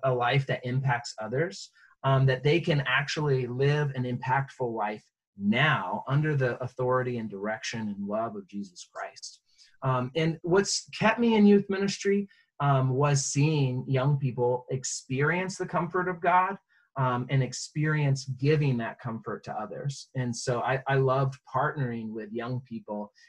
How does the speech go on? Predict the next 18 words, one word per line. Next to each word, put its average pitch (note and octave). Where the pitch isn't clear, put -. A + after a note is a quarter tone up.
as A#2
they C3+
were C#3
hearing F3
from C3+
God A2+
and A#2+
then A#2+
sharing C3
God's G#2+
love G#2+
with G#2+
other G#2
people. -
And A2+
so A#2
that's D3+
what C#3+